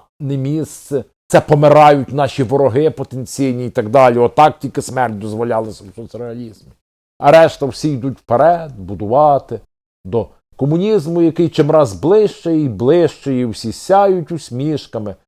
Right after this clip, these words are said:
радісні і щасливі. Можна дуже багато, друзі, про це все далі розповідати, але ви зрозуміло вже. Поволі соціалістична отрута, соціалістична іржа, соціалістичний мотлух,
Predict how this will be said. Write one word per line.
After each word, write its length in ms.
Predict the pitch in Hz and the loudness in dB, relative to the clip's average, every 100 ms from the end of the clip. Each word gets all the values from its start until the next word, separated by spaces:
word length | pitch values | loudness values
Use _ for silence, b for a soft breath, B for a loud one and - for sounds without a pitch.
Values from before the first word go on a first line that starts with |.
| _ _ | _ _
радісні 600 | 123 147 139 127 - 117 | 4 4 4 -4 -10 -16
і 80 | 101 | -16
щасливі. 720 | - 95 - 98 92 87 71 _ _ _ _ _ _ _ _ _ | -14 -14 -6 -4 -4 -6 -14 _ _ _ _ _ _ _ _ _
Можна 280 | 131 123 135 | -6 -4 -6
дуже 280 | 123 117 107 | -6 -8 -10
багато, 420 | 92 101 101 95 | -6 -6 -6 -10
друзі, 340 | 92 87 85 | -16 -16 -18
про 160 | - - | -20 -20
це 120 | 92 | -18
все 200 | 80 92 | -16 -14
далі 240 | 78 82 82 | -12 -12 -14
розповідати, 680 | - - 78 78 90 - | -18 -18 -16 -12 -14 -12
але 140 | 92 117 | -12 -10
ви 100 | 131 | -10
зрозуміло 640 | 107 104 101 104 101 82 | -12 -16 -14 -12 -12 -12
вже. 240 | 73 76 71 _ _ _ _ _ | -16 -16 -18 _ _ _ _ _
Поволі 580 | 110 101 135 135 131 123 _ _ 127 | -6 0 4 4 2 -2 _ _ -10
соціалістична 880 | - 143 151 135 131 - 143 - 123 | -6 -2 0 0 -2 -2 -2 0 -4
отрута, 520 | 117 120 127 131 135 | -4 -4 -4 -4 -6
соціалістична 840 | - 123 131 123 117 - 143 123 120 | -8 -4 -4 -2 -6 -4 -4 -4 -8
іржа, 560 | 123 113 104 123 127 - _ _ _ _ _ | -6 -4 0 0 0 -4 _ _ _ _ _
соціалістичний 880 | 139 - 143 131 - 156 143 - 131 | -8 -2 -2 -2 -4 -4 -4 -4 -6
мотлух, 680 | 123 131 135 - 139 - - | -4 0 0 0 -6 -6 -14